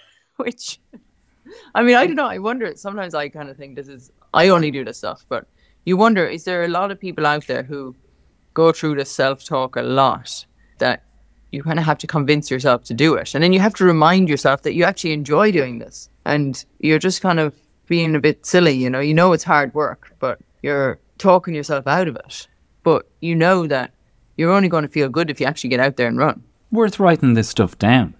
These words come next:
Speaker 2: as well. I think the note, the notebook was a turning point for me, was actually just writing down these things, have a quick read of that,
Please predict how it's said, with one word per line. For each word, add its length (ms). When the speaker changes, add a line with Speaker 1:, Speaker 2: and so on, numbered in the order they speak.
Speaker 2:
as 180
well. 440
I 100
think 240
the 80
note, 260
the 80
notebook 440
was 140
a 60
turning 280
point 240
for 120
me, 160
was 180
actually 280
just 180
writing 380
down 240
these 160
things, 200
have 140
a 60
quick 240
read 240
of 80
that, 220